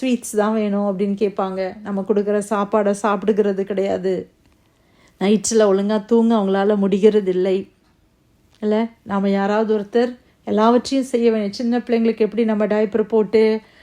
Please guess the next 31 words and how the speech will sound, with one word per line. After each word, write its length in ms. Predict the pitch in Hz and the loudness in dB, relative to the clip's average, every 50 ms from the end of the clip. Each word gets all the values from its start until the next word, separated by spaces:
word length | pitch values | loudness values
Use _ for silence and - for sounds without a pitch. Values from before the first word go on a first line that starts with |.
| _ _ | _ _
அவங்களுக்கு 360 | - 208 202 202 202 196 196 208 | -4 -2 2 2 2 2 2 2
எல்லாம் 200 | 208 208 220 220 | 2 2 2 2
நம்ம 180 | 220 208 208 | 2 0 0
கிளீன் 340 | 196 202 233 233 226 220 220 | -2 0 2 2 2 4 2
பண்ற 280 | 220 220 214 202 208 214 | 0 0 -2 -2 -4 -4
மாதிரி, 600 | 208 220 233 247 294 285 240 226 247 381 440 - _ _ _ _ _ _ - | -2 -2 -2 0 0 0 0 2 0 0 -2 -4 _ _ _ _ _ _ -8
அஹ், 360 | 320 269 262 254 247 240 220 - - | -6 -4 -2 -2 -2 -4 -6 2 4
பெரிய 300 | 285 285 294 311 320 311 277 247 240 | 4 4 6 4 2 2 0 -2 -2
கொஞ்சம் 360 | - 277 277 277 262 311 277 | -4 -4 -4 -2 0 0 2
வயசாயிடுச்சுன்னா 880 | 262 262 269 254 - 294 - 247 269 220 - - 269 247 247 262 285 302 | 2 2 0 0 -2 0 0 0 0 -2 -4 -6 -6 -4 -2 -2 0 0
சில 280 | 320 311 - 277 262 247 | -2 -2 -2 -2 -2 -2
சூழ்நிலைகள்ல 760 | 233 240 233 - - - 262 254 240 233 226 226 220 220 240 | -2 -4 -6 -8 -6 -4 -2 0 0 0 0 0 0 0 0
அப்படி 320 | 294 370 349 240 240 226 202 | 0 -2 -2 -2 -2 -2 -2
பண்ண 260 | 226 226 226 240 247 | -2 -2 -2 -2 0
வேண்டியது 340 | 233 226 208 220 214 208 196 | 0 0 0 0 0 0 0
வருகிறது. 520 | 196 202 202 240 214 240 220 208 202 - _ _ _ _ _ _ _ _ _ _ _ _ _ _ _ _ _ _ _ _ _ _ _ _ _ _ _ | 0 2 4 6 6 6 6 4 2 -4 _ _ _ _ _ _ _ _ _ _ _ _ _ _ _ _ _ _ _ _ _ _ _ _ _ _ _
அந்த 220 | - 202 202 208 | -4 -2 0 0
மாதிரியான 480 | 202 208 208 208 226 220 220 214 214 220 | 2 2 2 4 4 2 2 2 0 -2
சூழ்நிலைகள் 560 | 214 - 240 226 214 214 214 208 196 196 196 | -2 -2 -2 -2 0 0 -2 -2 -2 -2 -2
வருகிறது. 440 | 185 190 190 202 190 190 196 190 190 - | 0 0 0 0 0 0 0 -2 -4 -6
சின்ன 260 | - - 277 294 285 | -6 -4 0 0 2
வயசுல 520 | 277 269 247 262 - 277 285 254 247 262 | 2 2 0 0 -4 -4 -2 -2 -2 -4
ஈஸியா 220 | 240 - 285 277 262 | -4 -4 -6 -4 -4
நம்ம 220 | 254 233 226 220 | -2 -2 -2 -2
டேக் 20 | |
கேர் 420 | 202 226 220 220 220 - 240 226 208 208 | -2 -2 -2 -2 0 0 -2 -2 0 -2
பண்ணிடுறோம், 440 | 220 208 214 220 214 202 208 202 202 - | -2 0 0 0 0 0 -2 -2 -2 0
சந்தோஷமா 680 | 240 233 262 277 311 320 330 330 349 349 339 330 320 285 | -2 0 0 2 2 2 4 2 0 0 0 0 0 0
டேக் 200 | 302 294 - 294 | -2 -2 -2 -2
கேர் 160 | 277 262 240 | -4 -2 -2
பண்றோம். 440 | 269 262 254 233 247 240 196 - | -2 -2 -2 0 0 0 0 -2